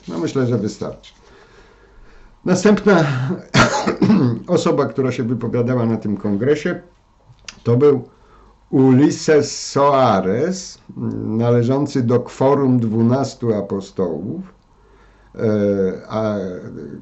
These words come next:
Kościoła Jezusa Chrystusa Świętych w Dniach Ostatnich, czyli Mormon, Mormon, e, apostoł mormoński.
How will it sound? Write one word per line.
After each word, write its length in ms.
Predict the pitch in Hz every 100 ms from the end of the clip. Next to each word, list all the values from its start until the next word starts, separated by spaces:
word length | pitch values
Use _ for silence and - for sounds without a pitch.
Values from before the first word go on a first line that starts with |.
| -
Kościoła 640 | 127 127 - 147 151 147
Jezusa 640 | 123 117 110 131 151 131 110
Chrystusa 760 | - 101 95 143 143 - 131
Świętych 640 | 127 - 127 123 127 123 110
w 100 | 101
Dniach 360 | 98 120 110 95
Ostatnich, 640 | 92 - 117 120 190 190 - - _ -
czyli 440 | 170 160 180 - - - 98
Mormon, 460 | 180 143 101 76 - - - -
Mormon, 600 | - 143 104 87 90 95
e, 40 | 123 127 127 123 113 123 113 - -
apostoł 500 | 123 151 143 131 123
mormoński. 880 | 123 113 110 90 65 62 - -